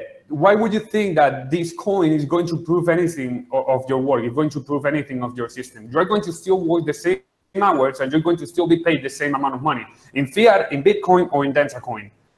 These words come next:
So, uh, it, it makes no sense. Okay, these, all these I C Os, all these blockchains, all these altcoins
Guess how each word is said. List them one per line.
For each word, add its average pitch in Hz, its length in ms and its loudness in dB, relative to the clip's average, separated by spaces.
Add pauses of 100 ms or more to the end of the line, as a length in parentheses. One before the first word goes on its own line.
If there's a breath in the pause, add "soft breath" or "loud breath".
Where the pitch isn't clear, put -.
(120)
So, 139 540 4 (260)
uh, 143 420 0
it, 156 140 -4
it 160 120 0
makes 185 260 2
no 185 200 6
sense. 123 500 -2
Okay, 147 220 2
these, 160 260 -2
all 214 200 2
these 233 200 0
I 196 120 0
C 190 200 -2
Os, 160 300 4
all 180 140 2
these 165 160 -2
blockchains, 139 480 -2
all 165 100 2
these 202 240 -6
altcoins 120 600 -6